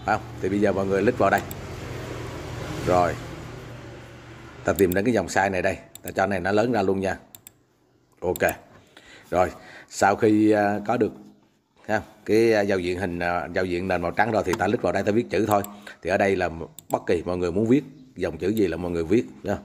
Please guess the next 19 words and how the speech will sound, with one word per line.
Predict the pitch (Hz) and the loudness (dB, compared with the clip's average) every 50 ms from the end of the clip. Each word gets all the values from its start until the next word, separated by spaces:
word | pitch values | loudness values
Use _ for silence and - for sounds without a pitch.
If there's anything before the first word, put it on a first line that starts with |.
| - | -2
không? | - 101 95 - - - - - - | -2 -2 -2 -2 -6 -20 -20 -10 -2
Thì | 82 90 | 0 2
ở | 98 | 4
đây | 104 104 98 - - - - - - - - - - - - - - - | 4 2 2 0 -8 -18 -20 -20 -20 -20 -20 -20 -20 -20 -20 -16 -6 -6
nó, | 113 107 - - - - - - - - - - - - - - - - | -6 -6 -6 -12 -20 -20 -20 -20 -20 -20 -18 -20 -20 -20 -20 -20 -12 -2
mọi | - 95 101 104 | 2 4 4 4
người | 101 92 | 4 4
thấy | 120 139 | 4 2
chưa? | - 131 123 107 - - - - | 4 6 4 4 4 0 -12 -4
Cái | - 127 143 | 0 2 4
lúc | 147 151 151 151 - | 4 4 4 6 6
trước | 170 180 180 - | 8 8 8 6
mình | 131 110 104 | 2 0 0
làm | 101 98 95 98 98 | 0 0 -2 -2 -4
ở | 95 104 | -4 -4
cái | 123 143 | -4 -2
giao | 135 123 117 | -2 0 -2
diện | 104 95 95 95 104 | -2 -4 -6 -8 -6
kia, | 98 123 123 | 0 2 2